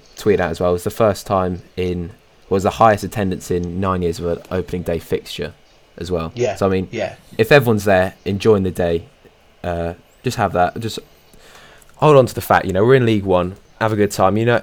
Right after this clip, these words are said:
Speaker 1: you know what, we could, could stay up here. That'd be
Speaker 2: Yeah, we
Speaker 1: great.
Speaker 2: could. We could. And yeah, that's, that's brilliant. Like, the, the largest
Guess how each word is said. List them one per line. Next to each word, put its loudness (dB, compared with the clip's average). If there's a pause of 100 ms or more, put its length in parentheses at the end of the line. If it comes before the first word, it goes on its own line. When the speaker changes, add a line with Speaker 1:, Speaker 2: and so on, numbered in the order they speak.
Speaker 1:
you -4
know 0
what, 0
we -2
could, -4 (160)
could -6
stay -2
up -8
here. -14 (600)
That'd -8
be 0
Speaker 2:
Yeah, 2
we 0
Speaker 1:
great. -8
Speaker 2:
could. -4 (280)
We -6
could. -4
And -6
yeah, -2 (180)
that's, -2
that's -2
brilliant. -2
Like, -4
the, -6
the -2
largest 0